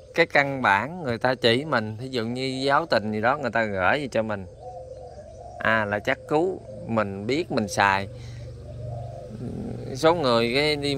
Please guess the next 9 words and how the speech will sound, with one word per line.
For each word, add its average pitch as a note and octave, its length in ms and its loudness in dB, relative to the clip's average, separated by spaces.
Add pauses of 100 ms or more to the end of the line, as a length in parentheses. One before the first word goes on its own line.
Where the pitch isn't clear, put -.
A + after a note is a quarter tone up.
(120)
ra C3+ 280 8
mua C3+ 300 2
Tico C3+ 340 4
Đạt A#2+ 200 4
Ma C3 360 6
mà A#2 260 -2
xài, A2 400 2
xài G#2+ 300 0
chung, B2+ 460 -2